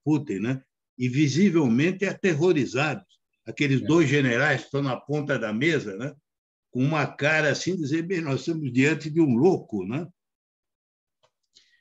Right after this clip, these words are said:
Speaker 2: Pela nossa entrevista aqui, eu acho que o senhor tá, concorda com o Merval Pereira, que escreveu no Globo desta quinta-feira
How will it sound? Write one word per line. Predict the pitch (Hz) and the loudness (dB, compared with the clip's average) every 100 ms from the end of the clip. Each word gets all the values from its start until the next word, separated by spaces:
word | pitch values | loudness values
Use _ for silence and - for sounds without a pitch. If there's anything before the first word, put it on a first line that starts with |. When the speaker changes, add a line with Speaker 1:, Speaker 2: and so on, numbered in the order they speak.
| _ | _
Speaker 2:
Pela | - 220 208 | -6 -2 0
nossa | 190 185 160 | 0 0 -2
entrevista | 139 135 120 131 - | -4 -4 -4 -4 -6
aqui, | 107 175 170 - - _ _ _ _ _ | -8 -2 0 -2 -8 _ _ _ _ _
eu | - 131 | -8 -2
acho | 139 147 | 0 0
que | 160 | -4
o | |
senhor | 156 160 | -2 -2
tá, | 160 160 156 - _ _ _ _ _ | 0 0 0 -6 _ _ _ _ _
concorda | 143 127 147 151 147 | -6 -2 0 0 0
com | 160 | -2
o | |
Merval | 156 123 117 113 | 0 0 -2 -2
Pereira, | 123 156 123 | -2 0 -2
que | - | -6
escreveu | - 151 127 120 | -10 -8 -6 -4
no | 127 151 | -2 -2
Globo | 110 120 113 - - _ _ _ _ _ _ - | -2 -2 -4 -6 -18 _ _ _ _ _ _ -6
desta | 120 113 - - 104 95 | -2 -2 -6 -10 -10 -8
quinta-feira | 110 104 110 - 143 165 131 90 - | -6 -6 -6 -2 0 2 2 -4 -10